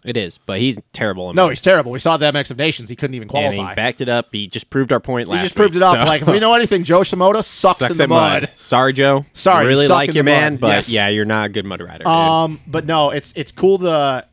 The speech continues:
Speaker 2: um, it's just cool to see him back on a Supercross track. But, uh, yeah, I don't think he's really gonna give too much effort in that East-West Showdown.
Speaker 1: No.
Speaker 2: Um, 'cause like I said, I
Speaker 1: Well,
Speaker 2: think he just
Speaker 1: he
Speaker 2: wants
Speaker 1: might.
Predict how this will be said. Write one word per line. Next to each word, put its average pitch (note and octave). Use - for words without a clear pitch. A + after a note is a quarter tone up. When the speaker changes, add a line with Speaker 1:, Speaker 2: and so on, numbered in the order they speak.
Speaker 2:
um, A#2+
it's C3
just D#3+
cool F#3
to D#3
see D3+
him C3+
back C3+
on C3
a A#2
Supercross C3
track. C3+
But, B2
uh, A#2
yeah, A#2+
I C3
don't D#3
think C#3
he's A#2
really A#2
gonna A2
give A2
too A#2+
much A2
effort A#2
in A2+
that A2
East-West A2+
Showdown. G2
Speaker 1:
No. A2+
Speaker 2:
Um, G#2
'cause A2+
like A#2
I G#2+
said, A2
I C#3+
Speaker 1:
Well, F3
Speaker 2:
think D3+
he -
just A2+
Speaker 1:
he A3+
Speaker 2:
wants C4+
Speaker 1:
might. G#2+